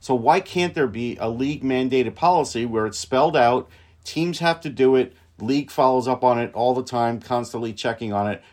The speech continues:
If you were to lose, let's say, three draft picks for anything that happened, and I hate to put draft picks in as the, you know,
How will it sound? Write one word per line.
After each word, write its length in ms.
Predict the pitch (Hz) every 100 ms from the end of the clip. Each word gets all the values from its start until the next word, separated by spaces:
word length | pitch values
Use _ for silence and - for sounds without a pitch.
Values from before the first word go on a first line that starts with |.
| _ _ -
If 160 | 113
you 300 | 143 190 180
were 220 | - 139 143
to 60 |
lose, 360 | 135 151 147 127
let's 200 | 123 -
say, 400 | 139 131 123 123 _ _ _ _
three 280 | - 110 160
draft 400 | 170 135 139 139
picks 460 | 160 131 - - - _ _ _ _ _ _ _ _ _ _
for 240 | - 113 -
anything 400 | 147 160 151 143
that 160 | 127
happened, 400 | 131 127 110 104
and 120 | 98
I 40 | 107
hate 220 | 127 143
to 60 | -
put 200 | 135 -
draft 320 | 123 120 -
picks 280 | 113 - - _
in 260 | 110 110 101
as 240 | 95 98
the, 280 | 95 98 95 _ _ _ _
you 100 | -
know, 240 | 95 87